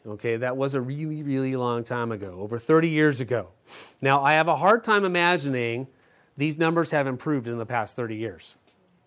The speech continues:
So, basically, you can take those numbers and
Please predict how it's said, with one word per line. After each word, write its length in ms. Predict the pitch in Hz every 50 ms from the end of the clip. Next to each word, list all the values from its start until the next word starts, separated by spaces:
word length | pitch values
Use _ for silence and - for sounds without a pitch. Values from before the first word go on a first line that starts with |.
| _ _ _ _ _ _ _ _ _
So, 360 | - - 143 135 127 120 127 - _ _ _ _ -
basically, 540 | 135 151 180 190 190 - 226 226 226 208 196
you 80 | 190 185
can 100 | 190 147
take 180 | 175 170 170
those 180 | 160 165 147 143
numbers 520 | 160 147 143 139 139 143 143 147 139 120
and 160 | 135 127 120